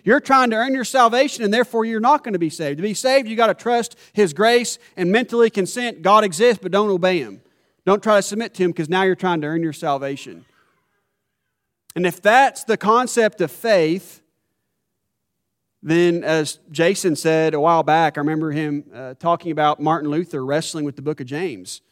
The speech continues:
And he's obviously gonna wrestle with it because it doesn't harmonize with his agenda and the doctrines of Calvinism. Again, swinging from one extreme to the other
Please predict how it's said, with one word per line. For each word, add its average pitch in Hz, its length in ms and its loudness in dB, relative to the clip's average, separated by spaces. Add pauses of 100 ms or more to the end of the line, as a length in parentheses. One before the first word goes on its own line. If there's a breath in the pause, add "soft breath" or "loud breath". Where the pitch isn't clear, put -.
(360)
And 135 200 -6
he's 156 180 -4
obviously 208 460 2
gonna 160 180 -2
wrestle 156 320 0
with 135 220 -8
it 110 160 -14 (100)
because 151 360 -6
it 156 100 -8
doesn't 185 340 2 (300)
harmonize 175 720 2
with 160 140 -6
his 196 160 0
agenda 190 460 0
and 135 100 -8
the 143 60 -8
doctrines 180 360 0
of 175 80 -10
Calvinism. 190 640 -2 (500 soft breath)
Again, 196 320 2
swinging 247 460 0
from 208 220 -2
one 233 320 4
extreme 226 560 -4
to 208 120 -6
the 190 180 0
other 202 460 2